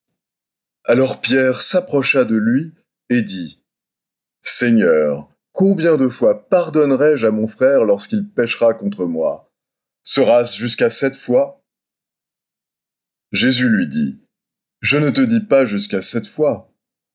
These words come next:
mais jusqu'à septante fois sept fois. » Quiconque croit que Jésus est le Christ est né de Dieu.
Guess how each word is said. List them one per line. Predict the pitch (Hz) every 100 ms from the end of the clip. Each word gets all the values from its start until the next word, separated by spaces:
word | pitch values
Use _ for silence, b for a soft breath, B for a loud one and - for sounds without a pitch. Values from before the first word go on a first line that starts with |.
| _
mais | 117 131
jusqu'à | 131 - 123
septante | - - - 123 113
fois | 104 104 92 82
sept | 92 -
fois. » | - 69 - _ _ _ _ _ _ _ _ _ _ _ _ _ _ _ _ _ _ _ _ _ _ _ _ _ -
Quiconque | 160 - 156 156 139
croit | - 127
que | 131 120
Jésus | 107 117 - 113 -
est | 127
le | 123 110
Christ | - 101 - - - _
est | 117 123
né | 123
de | 101 95
Dieu. | 69 69 65